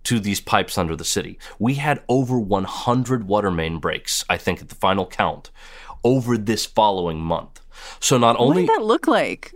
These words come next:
Speaker 2: Like, when you went outside, was it
Speaker 1: Uh,
Speaker 2: just cones everywhere?
Speaker 1: You, I mean, sure. You, you know, uh,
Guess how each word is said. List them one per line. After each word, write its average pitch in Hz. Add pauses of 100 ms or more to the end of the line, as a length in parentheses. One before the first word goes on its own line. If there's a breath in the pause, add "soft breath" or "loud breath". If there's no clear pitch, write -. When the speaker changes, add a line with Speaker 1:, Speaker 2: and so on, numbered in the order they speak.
(100)
Speaker 2:
Like, 226
when 233
you 226
went 220
outside, 208
was 170
it 180
Speaker 1:
Uh, -
Speaker 2:
just -
cones 208
everywhere? 262
Speaker 1:
You, 123
I 101
mean, 92
sure. 85
You, 85
you 95
know, 85
uh, 82